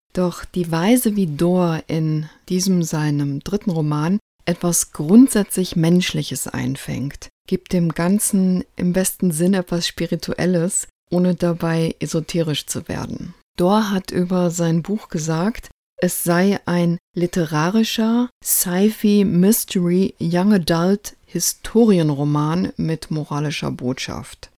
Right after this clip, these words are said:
Ich hoffe, das sind jetzt keine Reizworte, bei denen eure Ohren zuklappen, denn es ist ein tolles fünfhundertzweiunddreißig Seiten Epos, in das man jetzt im Herbst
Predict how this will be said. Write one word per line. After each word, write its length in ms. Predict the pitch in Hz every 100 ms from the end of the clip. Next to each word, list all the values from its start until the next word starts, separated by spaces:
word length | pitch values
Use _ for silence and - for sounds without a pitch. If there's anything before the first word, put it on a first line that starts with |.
| _
Ich 60 | -
hoffe, 160 | 180 190
das 140 | 175
sind 100 | 185
jetzt 180 | 165 -
keine 280 | 180 160 160
Reizworte, 580 | 180 - 165 165 -
bei 140 | 165 160
denen 320 | 165 165 170
eure 340 | 160 160 -
Ohren 260 | 190 247 190
zuklappen, 680 | - 165 - 160 - 214 240 _ _ -
denn 140 | 165 170
es 160 | -
ist 560 | - 196 262 - - -
ein 360 | - 165 165 160 -
tolles 580 | - 202 233 247 240 -
fünfhundertzweiunddreißig 1500 | - 214 247 - 214 196 185 - 175 196 185 165 165 170 170 -
Seiten 360 | 165 160 165
Epos, 640 | - 147 - 147 196 - - -
in 140 | 180
das 240 | 190 214
man 160 | 185 175
jetzt 340 | 175 190 -
im 180 | - 165
Herbst 600 | 160 170 196 214 - -